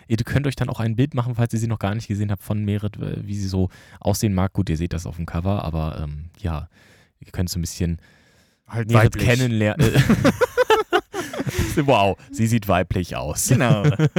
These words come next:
Speaker 2: sie sieht sehr
Speaker 1: Kommen wir
Speaker 2: weiblich
Speaker 1: wieder zurück zum Feminismus. <laughs>
Speaker 2: Ja, ich, mir ist leider nicht mehr eingefallen, also musste ich echt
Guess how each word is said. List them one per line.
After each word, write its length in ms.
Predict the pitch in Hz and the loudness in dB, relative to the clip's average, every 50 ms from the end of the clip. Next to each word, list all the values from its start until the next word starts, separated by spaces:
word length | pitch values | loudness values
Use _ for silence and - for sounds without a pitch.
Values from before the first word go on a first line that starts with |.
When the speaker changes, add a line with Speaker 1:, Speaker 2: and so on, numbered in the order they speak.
| 165 | 2
Speaker 2:
sie 100 | - 151 143 | 2 2 2
sieht 180 | 143 143 131 | 2 2 2
sehr 120 | 113 123 107 | 2 2 4
Speaker 1:
Kommen 120 | - 104 | 4 4
wir 40 | 107 | 4
Speaker 2:
weiblich 60 | 107 127 | 2 2
Speaker 1:
wieder 160 | 127 123 117 | 2 0 2
zurück 180 | - 127 131 - | 2 0 0 0
zum 120 | - 117 | 0 0
Feminismus. 540 | 110 113 110 120 135 - - 151 151 - - - | 2 2 2 0 0 0 0 0 0 0 2 0
<laughs> 580 | 123 120 - 170 156 - 165 - 165 151 - 156 | 0 2 2 2 2 2 2 2 2 0 2 2
Speaker 2:
Ja, 140 | 160 175 190 | 2 4 4
ich, 180 | 175 127 131 | 2 2 2
mir 120 | 185 185 196 | 4 4 4
ist 140 | 185 - 190 | 2 2 0
leider 220 | 185 196 214 214 | 0 2 2 2
nicht 140 | 214 208 196 | 2 2 0
mehr 80 | 202 190 | 0 0
eingefallen, 320 | 190 190 180 - 156 143 | 0 -2 -2 -2 0 0
also 180 | 147 143 147 156 | 0 0 0 0
musste 240 | 160 165 - - | 0 0 -2 -4
ich 100 | - - | -6 -6
echt 120 | 190 160 | -6 -6